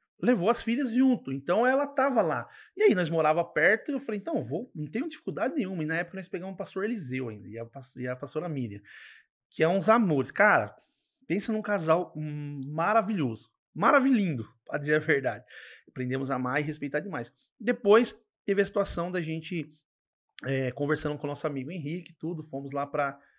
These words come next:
pra Missão Vida Nova, ficamos lá dois anos. Só que aí a gente, eu e minha esposa compramos um terreno em Jarinu.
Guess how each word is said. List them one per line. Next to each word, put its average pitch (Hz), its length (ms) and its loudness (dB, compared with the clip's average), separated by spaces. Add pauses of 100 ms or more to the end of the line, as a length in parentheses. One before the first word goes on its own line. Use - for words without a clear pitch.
(380)
pra 117 840 -2
Missão 127 340 -6
Vida 143 180 -4
Nova, 151 280 -2
ficamos 131 460 -10
lá 127 120 -4
dois 143 300 -6
anos. 196 280 -6 (340)
Só 190 160 2
que 208 100 -2
aí 208 140 0
a 202 80 0
gente, 202 480 -6 (480)
eu 151 140 2
e 160 40 0
minha 165 100 -2
esposa 160 260 -6
compramos 175 420 -6
um 180 100 -10
terreno 185 800 -2 (260)
em 156 140 -4
Jarinu. 170 540 0